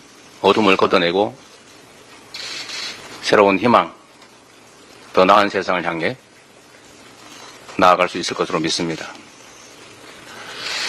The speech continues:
참 안타깝기 이를 데 없는 일입니다만, 에, 그러나 이 고통조차도, 어, 새로운 성장의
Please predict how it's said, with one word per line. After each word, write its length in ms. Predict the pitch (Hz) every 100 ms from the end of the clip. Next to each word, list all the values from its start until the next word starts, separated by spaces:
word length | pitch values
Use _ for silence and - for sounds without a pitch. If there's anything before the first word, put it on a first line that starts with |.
| - - - - - - - - - - - - - - - - - - - - - - - - - - -
참 200 | 160 -
안타깝기 520 | 101 117 - - -
이를 180 | - 110
데 80 | 101
없는 460 | 92 98 90 - - - - - - -
일입니다만, 600 | - 95 95 95 85 95
에, 1500 | 92 - - - - - - - - - - - - - - - - -
그러나 420 | - 98 92 85 - - - - - - - - - - - - - - - - - - - - - -
이 160 | - 104
고통조차도, 720 | 104 101 110 104 104 107 107 - - - - - - - - - - - -
어, 200 | - -
새로운 320 | - 110 107 98
성장의 600 | - 135 123 87 87